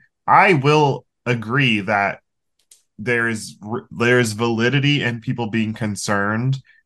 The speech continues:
that it's all, like, I P songs. I get why that would be, you know, that would bring, make people nervous. I think that there are a couple of songs in the current act that I hope survive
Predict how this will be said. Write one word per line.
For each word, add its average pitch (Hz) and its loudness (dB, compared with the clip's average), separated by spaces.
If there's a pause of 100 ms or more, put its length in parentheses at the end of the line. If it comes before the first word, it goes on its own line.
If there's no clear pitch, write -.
that 113 2
it's 104 -2
all, 98 0
like, 101 -6
I 95 -4
P 110 -2
songs. 151 -2
I 110 -2
get 113 -2
why 107 0
that 101 -2
would 98 -8
be, 101 -4 (680)
you 117 -2
know, 95 -2
that 123 2
would 120 0
bring, 117 -4
make 120 -2
people 127 -4
nervous. 110 -2 (400)
I 185 4
think 151 -2
that 131 -2
there 131 2
are 120 2
a 117 -4
couple 180 -4
of 107 -6 (320)
songs 104 -6 (200)
in 113 0
the 104 2
current - -2
act 101 -6 (540)
that 120 2
I 117 2
hope 131 -2
survive 117 0